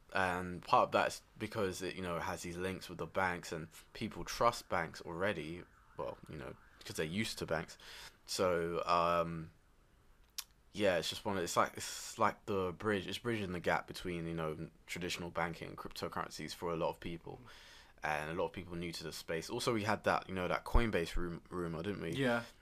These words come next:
Speaker 1: Um, people thought it was gonna end up on to, on Ripple, um, end, end up on Coinbase, but obviously, um,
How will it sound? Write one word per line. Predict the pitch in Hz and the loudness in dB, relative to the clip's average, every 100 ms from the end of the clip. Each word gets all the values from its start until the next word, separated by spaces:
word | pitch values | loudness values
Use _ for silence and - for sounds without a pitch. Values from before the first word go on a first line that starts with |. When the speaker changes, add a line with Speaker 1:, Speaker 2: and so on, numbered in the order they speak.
| - - | -8 -2
Speaker 1:
Um, | 80 80 82 | 0 -2 -6
people | - 90 90 | -6 -8 -6
thought | 104 80 | -4 -4
it | 82 | -4
was | 82 | -4
gonna | 98 80 | -2 -2
end | 87 85 | 0 -2
up | 85 | -2
on | 82 80 - | -6 -8 -8
to, | 87 82 | -10 -8
on | 90 82 | -8 -4
Ripple, | 90 101 85 85 80 - - | -4 -4 -8 -10 -12 -8 -2
um, | 98 - | 0 2
end, | 92 92 - | 0 0 -2
end | 98 | -4
up | 87 92 | -4 -6
on | 82 | -6
Coinbase, | 113 110 85 80 80 - | -4 -4 -4 -4 -6 -4
but | 85 - - - - - - | -2 -2 -6 -20 -20 -20 -14
obviously, | 80 80 85 80 76 - | -10 -6 -4 -4 -4 -2
um, | 76 76 85 85 85 | -2 -2 -8 -12 -14